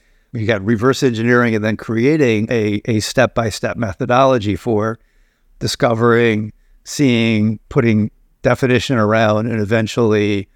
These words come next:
rolling out and, and, and winning a new market category. And so, you know, the book came out. I'd written, yeah, four books before that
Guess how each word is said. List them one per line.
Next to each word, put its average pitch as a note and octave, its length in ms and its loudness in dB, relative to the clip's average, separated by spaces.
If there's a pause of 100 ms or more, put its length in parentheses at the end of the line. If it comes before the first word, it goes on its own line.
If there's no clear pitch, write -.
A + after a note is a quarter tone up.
(360)
rolling A#2 340 2
out G#2 160 2
and, G#2+ 180 -4
and, A2+ 260 -4
and A2 200 -4
winning G#2+ 260 0
a G#2+ 60 0
new G#2+ 120 -4
market F#2 320 -6
category. G2+ 520 -2 (920)
And D#3 360 2
so, D#3 280 0 (280)
you - 80 -10
know, C3+ 160 2
the B2+ 80 -4
book D#3+ 180 -2
came D3 180 2
out. A2 380 2
I'd B2 180 -2
written, A2 500 0 (280)
yeah, C3+ 140 -14 (580)
four C#3 240 0
books B2 180 0
before A#2+ 380 -2
that A2 380 2